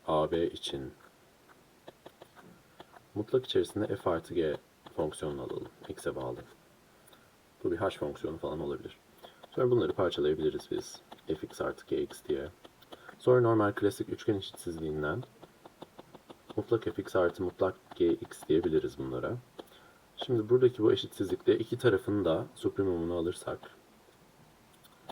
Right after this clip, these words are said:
şöyle yazayım onu. İki tarafın da supremumunu alalım diye.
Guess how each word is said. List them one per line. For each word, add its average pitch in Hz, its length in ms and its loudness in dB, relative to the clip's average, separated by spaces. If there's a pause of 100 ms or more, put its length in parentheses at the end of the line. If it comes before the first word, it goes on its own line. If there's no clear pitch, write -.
(140)
şöyle 82 280 -6
yazayım 73 320 -6
onu. 76 240 -8 (1300)
İki 85 420 -4 (640)
tarafın - 560 -4 (1120)
da - 220 -2 (1200)
supremumunu - 1300 -2 (2500)
alalım 80 420 0 (680)
diye. 69 200 -4